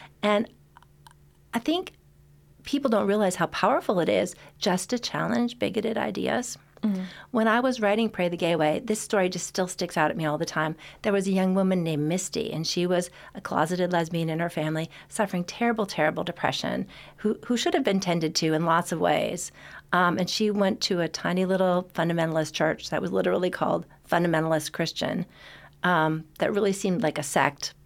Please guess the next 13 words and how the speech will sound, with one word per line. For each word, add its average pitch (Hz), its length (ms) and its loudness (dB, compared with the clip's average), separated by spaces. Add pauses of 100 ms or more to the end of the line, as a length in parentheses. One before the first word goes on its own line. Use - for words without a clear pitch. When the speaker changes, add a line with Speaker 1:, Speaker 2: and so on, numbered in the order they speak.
Speaker 1:
possibly - 480 0
a - 40 0
cult. - 300 -2
Like, 175 160 -2
they 190 160 4
all 196 200 4
Speaker 2:
Mm. 247 40 4
Speaker 1:
believed 190 360 2
they 170 120 4
were 175 100 2
gonna 165 220 0
die, 156 500 4 (440)
um, 160 400 2